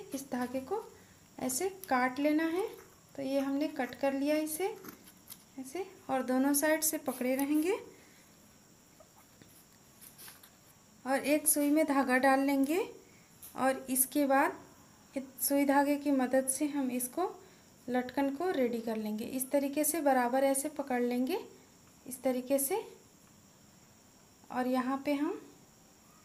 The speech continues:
ऐसे धागे को बांध लेंगे। तो ये हमने इसी कलर का ये सुई में धागा डाल लिया है। अब इसको यहाँ पे बराबर पकड़ लेंगे धागे को।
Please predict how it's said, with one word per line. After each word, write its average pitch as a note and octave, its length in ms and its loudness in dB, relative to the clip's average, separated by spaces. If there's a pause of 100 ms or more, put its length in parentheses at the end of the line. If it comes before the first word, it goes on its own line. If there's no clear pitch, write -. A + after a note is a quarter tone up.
ऐसे B3+ 280 -10 (1700)
धागे A#3+ 380 -4
को F4 220 -4
बांध A3+ 360 -2
लेंगे। G#3 400 -8 (2250)
तो C4+ 60 -6
ये C#4+ 140 4
हमने D#4 260 4 (200)
इसी E4+ 200 2
कलर E4 280 0
का F#4 180 -2
ये E4 180 0
सुई D4 260 2
में C#4+ 160 2
धागा C4 280 0
डाल B3 220 2
लिया C#4+ 260 2
है। E4+ 200 -2 (920)
अब A#3 140 -8
इसको C4 360 -2 (320)
यहाँ B3+ 260 -2
पे D4 140 0
बराबर A#3 460 0
पकड़ C4 380 -2
लेंगे C#4+ 300 2
धागे C4 380 -2
को। G4 240 -4